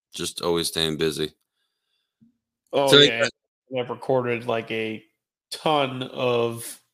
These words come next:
Speaker 2: E two training videos.
Speaker 1: Yeah, I'm
Speaker 2: that
Speaker 1: gonna, I'm gonna start editing those this weekend.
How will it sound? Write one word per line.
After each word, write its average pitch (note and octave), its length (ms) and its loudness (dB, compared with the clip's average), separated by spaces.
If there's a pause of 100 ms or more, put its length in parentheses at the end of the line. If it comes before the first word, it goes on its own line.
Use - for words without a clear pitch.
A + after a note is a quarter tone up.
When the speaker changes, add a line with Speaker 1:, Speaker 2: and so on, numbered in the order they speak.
(920)
Speaker 2:
E C#3 140 2
two C3+ 220 2
training A#2+ 400 -2
videos. A2 520 -2 (1300)
Speaker 1:
Yeah, A#2+ 180 6
I'm G#2 40 8
Speaker 2:
that A2 40 2
Speaker 1:
gonna, G#2 140 2 (400)
I'm G2+ 80 -2
gonna G#2 120 4
start G2 220 6
editing F#2 360 6
those F#2 200 2
this F2 180 0
weekend. F2+ 380 0